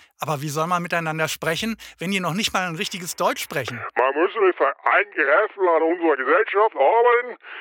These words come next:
Speaker 2: in der die verschiedenen Religionen in Geschwisterlichkeit und mit gegenseitigem Respekt ihren Beitrag leisten.
Speaker 1: Ach so, Sie reden von Religionen. Ich dachte, Sie reden von Bayern.
Speaker 2: Grad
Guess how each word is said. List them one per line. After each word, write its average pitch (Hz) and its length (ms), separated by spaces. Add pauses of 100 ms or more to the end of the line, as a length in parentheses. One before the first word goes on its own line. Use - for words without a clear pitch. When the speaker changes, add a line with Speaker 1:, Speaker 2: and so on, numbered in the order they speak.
(100)
Speaker 2:
in 156 140
der 185 200
die 185 120
verschiedenen 220 680
Religionen 185 640 (260)
in - 120
Geschwisterlichkeit 233 1080 (320)
und 151 300
mit 120 220
gegenseitigem 156 760
Respekt 147 640 (540)
ihren 139 260
Beitrag 139 640
leisten. 117 540 (920)
Speaker 1:
Ach - 300
so, 240 920
Sie 190 180
reden 202 360
von 185 220
Religionen. 175 1000 (760)
Ich - 120
dachte, 233 300
Sie 190 120
reden 180 280
von 143 260
Bayern. 175 480 (420)
Speaker 2:
Grad 220 640